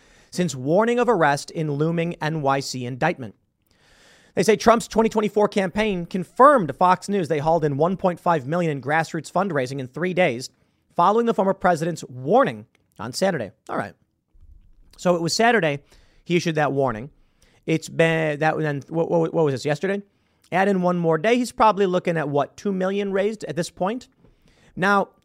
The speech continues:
with the news that he's, that, that they're, they're sending the grand jury away and they've postponed this, I think Donald Trump should come out and start clapping and say, "Thank you all for your support. Keep the pressure on. We can't stop now. We can actually defeat this thing, this fake prosecution."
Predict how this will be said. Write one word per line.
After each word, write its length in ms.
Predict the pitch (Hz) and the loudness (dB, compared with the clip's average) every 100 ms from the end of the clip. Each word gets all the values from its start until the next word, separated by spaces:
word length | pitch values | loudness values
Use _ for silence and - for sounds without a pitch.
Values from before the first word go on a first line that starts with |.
| - | -2
with 160 | 185 | 0
the 80 | 196 | 2
news 420 | 196 226 294 294 | 2 2 2 0
that 160 | 196 185 | 0 0
he's, 380 | 185 180 143 - | 0 -2 -6 -6
that, 160 | 156 | -8
that 160 | 151 151 | -8 -6
they're, 260 | 160 151 120 | -4 -4 -6
they're 200 | 143 131 | -6 -6
sending 260 | 170 170 | -6 -6
the 60 | 151 | -8
grand 340 | 117 147 147 | -8 -8 -8
jury 300 | 113 147 143 | -6 -4 -2
away 460 | 123 113 143 110 135 - _ _ _ | -2 -2 -2 -2 -6 -12 _ _ _
and 120 | 143 | -6
they've 160 | 147 139 | -4 -2
postponed 520 | 147 135 - 254 170 | -4 -2 0 0 0
this, 280 | 123 - - _ - | -4 -10 -14 _ -8
I 120 | 208 | -4
think 240 | 349 247 | -2 -2
Donald 260 | 156 160 160 | 0 0 0
Trump 200 | 170 - | -4 -4
should 180 | 165 127 | -10 -8
come 180 | 151 | -6
out 140 | 175 214 | -4 -4
and 100 | 143 | -6
start 260 | 160 156 - _ | -6 -6 -10 _
clapping 460 | 160 196 214 113 - _ _ _ | -2 0 0 -8 -16 _ _ _
and 120 | 127 139 | -12 -6
say, 140 | 160 | -6
"Thank 340 | 131 160 - | -2 -2 -2
you 160 | - 180 | -2 2
all 120 | 165 | 2
for 140 | 160 160 | 2 -4
your 80 | |
support. 460 | 147 139 - 202 - | -6 -6 0 0 0
Keep 260 | - 180 - | -6 -8 -8
the 60 | |
pressure 460 | - 170 156 156 151 | -6 -4 -4 -4 -2
on. 280 | 202 151 127 | -2 -4 -8
We 80 | |
can't 260 | 139 160 131 | -10 -10 -10
stop 280 | - 135 131 | -6 -6 -4
now. 360 | 170 196 123 143 _ _ | -6 -4 -6 -12 _ _
We 120 | - | -8
can 160 | 170 170 | -6 -4
actually 320 | 160 - 151 | -4 -4 -6
defeat 340 | 139 - 220 - | -6 -6 -6 -6
this 140 | 147 | -10
thing, 280 | 135 113 147 _ | -10 -10 -12 _
this 180 | 151 - | -10 -10
fake 460 | - - 180 - | -8 -2 -2 -4
prosecution." 680 | - 147 135 - 208 - 90 | -6 -4 -4 -8 -10 -10 -16